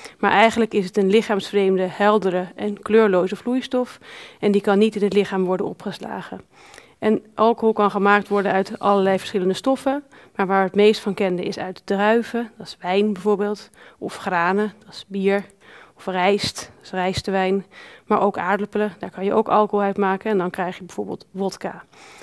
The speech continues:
Ehm, en alcohol is een hele energierijke stof. Eén gram alcohol zit ongeveer zeven calorieën in. En als je dan één biertje drinkt, daar zit ongeveer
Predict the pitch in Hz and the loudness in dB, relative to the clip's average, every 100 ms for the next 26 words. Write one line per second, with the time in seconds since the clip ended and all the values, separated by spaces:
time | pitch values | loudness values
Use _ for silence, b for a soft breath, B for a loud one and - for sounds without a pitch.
0 | B B _ 214 214 214 - - _ - | B B _ 2 4 2 -2 -18 _ 0
1 | 220 - 240 226 220 208 190 214 208 202 | 2 4 2 2 0 0 0 4 4 4
2 | - 208 190 190 226 202 - 190 202 208 | 2 2 2 2 0 0 -4 0 2 4
3 | 202 180 - 240 269 - - B B B | 2 -2 -4 -4 -4 -8 -20 B B B
4 | - 226 233 202 196 185 - 214 233 226 | 4 6 6 2 -2 -2 2 2 2 -2
5 | 202 220 214 B B B - 202 202 180 | -2 -2 -2 B B B -4 -2 0 -2
6 | 196 185 208 196 202 180 185 220 226 - | -4 2 2 2 -2 -2 0 0 0 2
7 | 220 214 185 185 196 190 185 - 214 202 | 2 4 2 0 -2 -4 -4 2 4 4
8 | 190 214 226 214 202 208 208 - B B | 2 0 0 0 2 2 0 -8 B B
9 | 202 202 226 190 185 | -6 -4 -4 -4 -6